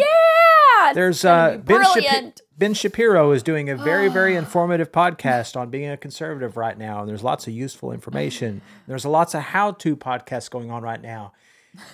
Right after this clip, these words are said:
Speaker 2: Meanwhile,
Speaker 1: <laughs>
Speaker 2: in the Lee household, there's nonsense about wearing marshmallow costumes and
Speaker 1: <gasps>
Speaker 2: should you or should you not be conversing with others while
Speaker 1: Hey,
Speaker 2: wearing said
Speaker 1: hold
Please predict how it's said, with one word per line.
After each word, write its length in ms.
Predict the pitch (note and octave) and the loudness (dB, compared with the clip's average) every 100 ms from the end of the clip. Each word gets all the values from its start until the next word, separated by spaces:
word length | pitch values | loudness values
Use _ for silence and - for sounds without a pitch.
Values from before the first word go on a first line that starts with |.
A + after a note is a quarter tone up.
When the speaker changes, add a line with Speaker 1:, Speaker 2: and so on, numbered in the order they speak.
| _ | _
Speaker 2:
Meanwhile, 840 | F3 D#4 C4+ D3+ A#2+ A2+ D#3+ - _ - F#4 | -4 -4 0 0 0 0 -2 -4 _ -2 0
Speaker 1:
<laughs> 220 | F4+ - | 0 -2
Speaker 2:
in 100 | E3+ | -4
the 100 | E3+ | -2
Lee 200 | F#3 B3+ | 0 -2
household, 760 | E3+ E3+ D3 - C#3+ C#3+ D#3 D3 _ _ | -2 0 0 0 0 0 0 -6 _ _
there's 360 | - E3+ C#3+ C#3 | -2 -2 -2 -10
nonsense 760 | D#3 G#3 A#3 G3 - A#2+ F#2 - | -4 -2 -2 -2 -4 -4 -4 -2
about 280 | C3 D3 | 0 0
wearing 280 | D#3 E3 D#3+ | -2 -6 -6
marshmallow 580 | E3 F#3+ F3+ F#3 E3+ E3 | -2 -2 -2 0 0 0
costumes 840 | E3 D#3 C#3+ - C3+ C#3+ D3 - _ _ - | 0 -2 -2 -6 -8 -8 -12 -18 _ _ -12
and 160 | D#3 | -8
Speaker 1:
<gasps> 140 | F#4+ D#4+ | -6 4
Speaker 2:
should 260 | A3 A3+ | 4 4
you 220 | G3+ G#3 G3+ | 0 -2 -2
or 140 | D#3+ | -4
should 280 | - F#3+ E3 | -2 -4 -2
you 80 | F3 | -2
not 240 | E3+ D#3 | 0 0
be 120 | C#3 | -2
conversing 500 | C#3+ C#3 B2+ B2+ C3 | -4 -2 -2 -2 -4
with 160 | B2 A#2+ | -6 -2
others 400 | B2+ B2 A#2+ - | -2 -2 -4 -4
while 260 | A#2 A#2+ | -2 -2
Speaker 1:
Hey, 60 | A2+ | -2
Speaker 2:
wearing 400 | E3 G3+ D#3+ C#3 | -2 0 0 -2
said 320 | A#2+ - B2 | -8 -4 -4
Speaker 1:
hold 120 | A#2 | -2